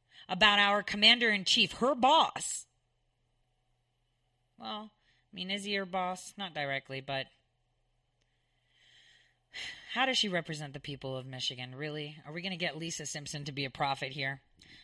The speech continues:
talking about Michigan and Sharia? Ask 'em. Start driving the questions.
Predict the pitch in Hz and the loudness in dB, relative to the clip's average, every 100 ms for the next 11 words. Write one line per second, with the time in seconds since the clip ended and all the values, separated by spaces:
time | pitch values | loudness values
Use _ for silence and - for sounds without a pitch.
0 | _ - 135 151 139 139 131 - - - | _ -4 -4 -4 -6 -4 -4 -8 -20 -20
1 | - 147 143 147 143 143 - 143 135 135 | -14 -8 -6 -6 -10 -4 -4 -2 -2 -4
2 | 143 _ _ _ _ _ _ _ _ _ | -6 _ _ _ _ _ _ _ _ _
3 | _ _ _ _ _ _ _ _ _ _ | _ _ _ _ _ _ _ _ _ _
4 | _ _ _ _ _ _ _ _ - 262 | _ _ _ _ _ _ _ _ -8 -6
5 | 254 - 175 135 127 - 240 240 247 233 | -4 -6 -8 -8 -16 -4 -2 0 4 4
6 | 226 208 - 208 202 156 131 131 - | 2 -6 -2 -2 -2 -4 -10 -12 -20